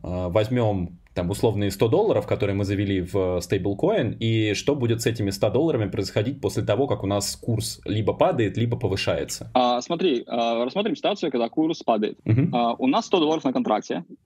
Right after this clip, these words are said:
Speaker 2: а, в токенах Waves, в нативных токенах,
Speaker 1: Мгм.
Speaker 2: да, а, платформы, и сто долларов у нас, а, supply,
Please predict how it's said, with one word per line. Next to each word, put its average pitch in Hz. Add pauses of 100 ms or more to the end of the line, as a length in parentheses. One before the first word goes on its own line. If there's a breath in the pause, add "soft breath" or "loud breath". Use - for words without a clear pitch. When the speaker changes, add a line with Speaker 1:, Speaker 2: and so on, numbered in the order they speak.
(120)
Speaker 2:
а, 113
в 170
токенах 135
Waves, 110 (120)
в 120
нативных 123
токенах, 113
Speaker 1:
Мгм. 113
Speaker 2:
да, 160 (320)
а, 110 (420)
платформы, 117 (160)
и 165
сто -
долларов 180
у 127
нас, 131
а, 120
supply, 113